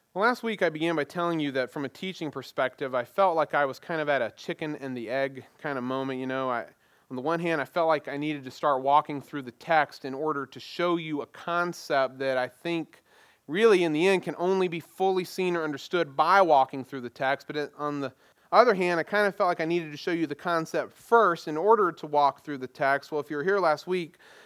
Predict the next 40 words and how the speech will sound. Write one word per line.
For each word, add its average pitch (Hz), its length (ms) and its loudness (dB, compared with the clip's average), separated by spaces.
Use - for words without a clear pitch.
you 151 120 -2
know 185 160 4
which 175 240 2
of 160 140 -6
those 156 260 0
two 165 180 -10
paths 135 500 2
I 123 180 -4
chose. 147 420 0
I 127 80 -2
decided 147 460 0
to 131 80 -16
show 165 160 -6
you 147 180 -2
the 131 80 -6
concept 160 720 -4
first 156 540 0
and 147 120 -4
then 147 200 -2
wait 165 260 2
until 151 280 -6
today 165 460 0
to 151 80 -4
begin 143 280 -4
walking 143 500 -2
through 139 400 -8
the 120 100 -12
text - 400 -6
again. 117 340 -8
The 120 80 -10
concept 202 640 0
that 151 80 -2
we 143 100 -4
looked 175 220 -4
at 147 140 0
last 135 240 -2
Sunday 143 380 -2
is 131 140 -4
both 147 260 -2
simple 190 580 -4